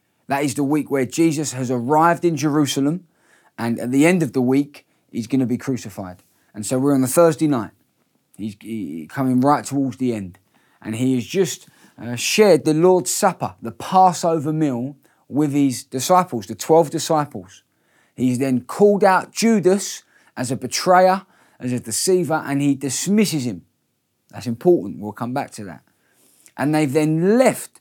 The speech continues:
that upper room where they were enjoying the Passover meal together. They've left that room. They've come down to either another space in the city of Jerusalem, or they're just on the streets of Jerusalem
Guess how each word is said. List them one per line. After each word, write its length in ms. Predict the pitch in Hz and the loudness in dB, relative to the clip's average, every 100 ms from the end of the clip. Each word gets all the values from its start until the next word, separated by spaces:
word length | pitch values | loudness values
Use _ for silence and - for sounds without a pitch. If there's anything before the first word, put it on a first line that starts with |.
| _ - | _ -6
that 300 | 147 - _ | -2 -2 _
upper 340 | 202 202 - 190 | -2 0 4 6
room 460 | 180 156 123 165 - | 6 4 2 -4 -10
where 180 | 117 139 | -2 0
they 160 | 139 139 | 2 2
were 320 | 135 131 131 _ _ | 2 0 -2 _ _
enjoying 480 | - 131 143 175 175 | -2 -2 4 6 6
the 60 | 165 | 2
Passover 640 | - 175 165 - 170 147 | 2 2 2 0 -2 0
meal 200 | 160 156 | -2 -2
together. 500 | - 143 131 107 127 - - | -4 -6 -4 -4 -8 -10 -4
They've 200 | 123 123 | -2 2
left 280 | 185 226 202 | 2 2 4
that 200 | 208 - | 2 4
room. 220 | 151 147 | 2 4
They've 160 | 143 | 2
come 240 | - 147 147 | 0 -4 0
down 400 | 196 202 185 175 - _ _ | 2 2 0 -6 -12 _ _
to 200 | - 180 | 0 2
either 400 | 226 277 226 220 202 - - | 4 4 6 4 2 -12 -4
another 360 | 165 214 226 | 2 2 2
space 560 | 220 - 170 208 - - _ _ | -2 2 4 4 0 -14 _ _
in 120 | 156 | -4
the 80 | 180 | -2
city 340 | 170 - 151 175 | -2 -4 -2 -4
of 80 | |
Jerusalem, 640 | - 156 143 - 143 139 135 _ _ - | -2 -6 -6 -6 -6 -6 -10 _ _ 4
or 420 | 262 214 196 190 _ _ | 6 6 4 -2 _ _
they're 160 | 156 160 | -4 -2
just 240 | 185 - | -2 -4
on 160 | 190 185 | -4 -4
the 60 | |
streets 380 | 170 - 160 135 | -8 -6 -6 -6
of 120 | 156 | -8
Jerusalem 680 | 135 143 127 - 117 110 | -6 -6 -6 -6 -10 -8